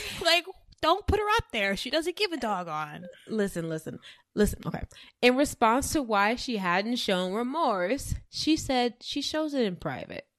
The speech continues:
Speaker 2: When asked if she cared about the victims, she said, Kristen, quote, "How can I care?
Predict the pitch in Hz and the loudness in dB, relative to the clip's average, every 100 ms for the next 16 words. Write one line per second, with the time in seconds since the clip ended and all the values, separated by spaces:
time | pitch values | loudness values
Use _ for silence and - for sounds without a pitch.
0 | - - - 214 240 - 214 226 262 - | -18 -18 -14 0 0 4 4 4 2 -2
1 | 254 233 226 233 208 214 196 180 180 175 | -2 -4 0 2 2 2 0 0 -4 -2
2 | 214 - 202 180 185 - 220 208 - 185 | -2 0 -2 0 -4 -4 -4 -2 -2 0
3 | 180 185 _ - - 180 - 175 170 - | 0 -4 _ -16 -10 -10 -8 -10 -10 -20
4 | - 165 160 - - _ _ _ _ _ | -2 0 0 -2 -14 _ _ _ _ _
5 | - 214 254 - 247 226 214 214 214 151 | -2 0 0 0 0 0 -2 0 0 0
6 | - 185 | -4 -10